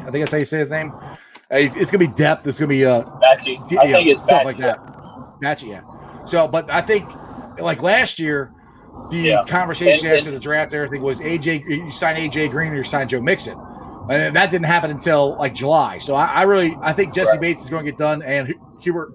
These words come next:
Speaker 1: is gonna get, or, uh, Hubbard's gonna get done. And I think it's gonna be, like, uh,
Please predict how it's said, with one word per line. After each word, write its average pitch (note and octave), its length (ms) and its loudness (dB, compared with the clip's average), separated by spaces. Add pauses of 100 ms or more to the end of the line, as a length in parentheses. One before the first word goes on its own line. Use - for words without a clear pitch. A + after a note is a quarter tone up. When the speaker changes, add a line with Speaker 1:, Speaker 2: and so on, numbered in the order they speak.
(100)
Speaker 1:
is C#3+ 100 -4
gonna D#3+ 140 -2
get, C#3+ 120 -6
or, C#3 140 2
uh, A2+ 120 2 (460)
Hubbard's F3+ 240 2
gonna E3+ 120 -2
get D3 120 -6
done. D#3 240 4
And C#3+ 160 -2
I D3 160 4
think D3+ 140 -2
it's C#3 100 -4
gonna C#3 100 -4
be, C#3 60 2
like, B2+ 160 2 (160)
uh, A2+ 180 -2